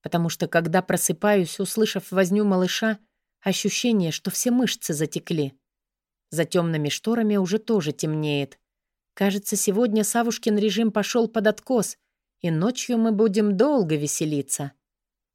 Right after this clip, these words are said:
Малыш подползает ко мне и сонно тычется носом в плечо в поисках груди. Я распаковываю его прелесть, и он с довольным мурлыканьем приступает к делу.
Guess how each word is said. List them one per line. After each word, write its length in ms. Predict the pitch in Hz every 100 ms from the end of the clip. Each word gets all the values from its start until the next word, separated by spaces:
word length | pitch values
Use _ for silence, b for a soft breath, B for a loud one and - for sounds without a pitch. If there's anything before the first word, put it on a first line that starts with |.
| -
Малыш 360 | 226 339 -
подползает 760 | - 147 - 147 151 190 208 -
ко 160 | 190
мне 260 | 180 190 196
и 20 |
сонно 420 | 165 - 202 185
тычется 520 | 165 220 - 185 - 180
носом 360 | 202 196 180
в 120 | -
плечо 400 | - 196 196 240
в 100 | -
поисках 500 | - 202 185 - 180
груди. 580 | 175 180 190 160 151 139 _ _ _ _ _ -
Я 140 | 285
распаковываю 960 | 247 - 208 202 262 202 165 160 156 151
его 220 | 160 165
прелесть, 560 | 165 226 196 185 - _ _ _ _ -
и 80 | 196
он 200 | 202 175
с 60 |
довольным 520 | 160 190 233 220 208
мурлыканьем 760 | 190 196 202 233 240 196 190 180
приступает 580 | 185 - 180 185 180 170
к 120 | 170
делу. 420 | 160 185 151 143